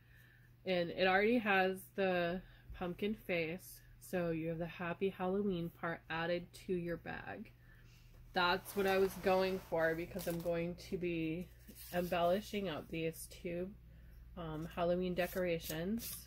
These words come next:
the little witch's hat and the cat, and they're gonna be going in each bag. And I wanted the bag to be sturdy enough to hold them, but I didn't want it to be that long part.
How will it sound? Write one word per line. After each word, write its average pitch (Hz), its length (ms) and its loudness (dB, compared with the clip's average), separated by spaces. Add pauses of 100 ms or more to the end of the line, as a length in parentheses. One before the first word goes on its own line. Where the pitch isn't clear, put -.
the 170 100 0
little 165 280 2
witch's 165 400 -2
hat 156 380 -4
and 170 220 -4
the 160 320 -2
cat, 156 460 -4 (480)
and 175 200 2
they're 175 200 6
gonna 202 200 2
be 196 140 2
going 175 340 4
in 165 180 0
each - 300 0
bag. 151 460 0 (1900)
And 175 100 2
I 165 120 4
wanted 175 360 4
the 160 400 4
bag 165 320 4
to - 120 -6
be 160 440 -2 (240)
sturdy 202 380 2
enough 170 400 0
to 180 100 -4
hold 185 320 6
them, 165 360 0
but 165 140 2
I 170 100 4
didn't 190 320 2
want 190 160 4
it 165 140 -2
to - 120 -6
be 170 320 -2
that 160 360 0
long 165 640 0
part. 214 440 0